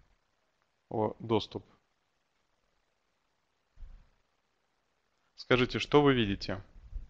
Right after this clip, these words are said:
Чат Adobe Connect или I T man двадцать четыре? Чат видите, да? Мгм. Так. Совместное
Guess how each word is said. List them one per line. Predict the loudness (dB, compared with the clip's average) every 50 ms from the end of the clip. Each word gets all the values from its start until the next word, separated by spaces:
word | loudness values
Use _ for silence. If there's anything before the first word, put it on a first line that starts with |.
| -20 _ _ _ _ -12 -4
Чат | 2 6 8 8 8 6 0 -20 -20 -20 _ _ _ _ _ -2
Adobe | 0 4 4 4 2 4
Connect | 2 0 2 4 2 0 0 -4 -8 -8 -8 -8 -14 -20 -20 _ _ -20 -20 -20 -20 -20 -20 -10 0
или | 4 6 6 8 8 8 8 8 8 6 6 6 6 4 4 2 -2 -6 -18 _ _ _ _ 2
I | 4 4 4
T | 4 0
man | 0 0 0 2
двадцать | 2 2 2 2 -2
четыре? | -6 -2 0 0 0 0 -2 -4 -6 -8 -4 -4 -4 -4 -4 -6 -6
Чат | 0 4 6 6 6 6 2
видите, | -2 -2 -2 -2 -6 -6 -2
да? | 0 0 0 0 -4 -6 -6 -6 -6 -6 -8 -8 -10 -10 -16 -18 -20 -16 -8 -6
Мгм. | -4 -2 -2 -4 -6 -8 -8 -10 -10 -12 -14 -16 -12 -10 -10 -8 -8 -4
Так. | -2 -2 -2 0 0 0 0 0 -2 -4 -6 -6 -6 -6 -6 -4 -4 -2 2 2 2 2 2 -4 -8 -8 -10 -10
Совместное | -10 -10 -8 -8 -6 -6 -4 -6 -6 -8